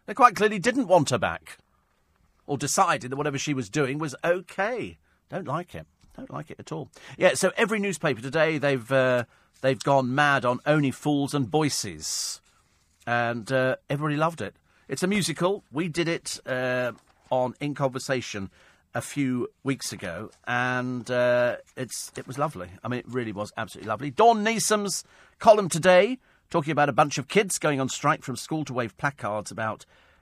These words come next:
uh, climate change. This week, we're due a mini spring heat wave.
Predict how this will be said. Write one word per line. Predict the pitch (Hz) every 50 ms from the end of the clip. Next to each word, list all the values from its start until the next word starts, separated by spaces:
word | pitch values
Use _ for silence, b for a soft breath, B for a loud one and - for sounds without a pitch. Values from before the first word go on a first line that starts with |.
| b b -
uh, | 104 101 -
climate | - 170 190 180 127 -
change. | - - - 98 104 117 143 135 -
This | 220 240 - - -
week, | - 120 143 - - -
we're | 131
due | 113 - 147 147
a | 143
mini | 139 147 156 165 156
spring | - - - - - 151 160 165
heat | 147 165 208 220 196 -
wave. | - 101 90 85 85 - -